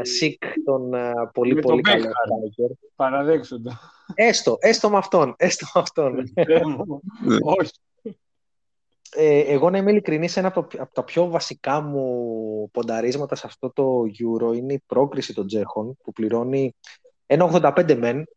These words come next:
Speaker 1: που πλέον, αν δεν κάνω λάθος, ε, έχει πάει και στο ένα ογδόντα το τελευταίο διήμερο.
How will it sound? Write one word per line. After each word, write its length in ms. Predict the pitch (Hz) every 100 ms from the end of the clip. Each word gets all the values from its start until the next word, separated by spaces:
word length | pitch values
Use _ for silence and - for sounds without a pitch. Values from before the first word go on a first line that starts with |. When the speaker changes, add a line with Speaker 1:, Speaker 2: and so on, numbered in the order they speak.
| -
Speaker 1:
που 100 | 117
πλέον, 340 | 139 151 165
αν 260 | 143 127 143
δεν 80 | 147
κάνω 200 | 151 151
λάθος, 540 | 143 156 170 151 -
ε, 400 | 143 131 127 123 120
έχει 200 | 131 -
πάει 140 | 151
και 100 | 147
στο 160 | - 139
ένα 120 | 151
ογδόντα 500 | 117 113 147 139 - _
το 100 | -
τελευταίο 440 | - 113 - - 135
διήμερο. 640 | 117 123 123 117 110 120